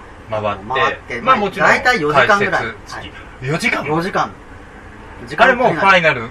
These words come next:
Speaker 1: のぐらい？
Speaker 2: あ、いやいや、途中ですよ。
Speaker 1: あれは途中、
Speaker 2: はい、途中です。
Speaker 1: 二丁目を通る。
Speaker 2: はい。はい。ただそれ初級編ですよ。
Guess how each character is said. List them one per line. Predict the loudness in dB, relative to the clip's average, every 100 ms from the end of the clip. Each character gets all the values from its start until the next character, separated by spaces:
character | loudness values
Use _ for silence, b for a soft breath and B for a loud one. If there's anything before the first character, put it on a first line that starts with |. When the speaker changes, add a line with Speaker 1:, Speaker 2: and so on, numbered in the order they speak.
| -10
Speaker 1:
の | -12
ぐ | -10
ら | -8
い？ | -8 -10 -16 -18 -8
Speaker 2:
あ、 | -2
い |
や | 0
い |
や、 | -2
途 | -6
中 | -10 -10
で |
す | -10
よ。 | 2
Speaker 1:
あ | 4
れ |
は | 6 4 4
途 |
中、 | 0
Speaker 2:
は |
い、 | 0
途 |
中 | -2 -6
で |
す。 | -4
Speaker 1:
二 | -6
丁 | -2 0
目 | 0
を | -2
通 | -4
る。 |
Speaker 2:
は | -6
い。 | -6 -8 -8
は | -4
い。 | -4 -6 -6
た | -4
だ | -2
そ | -2
れ | -4
初 | -4 -4
級 | 0 0
編 | 0
で | -4
す |
よ。 | -8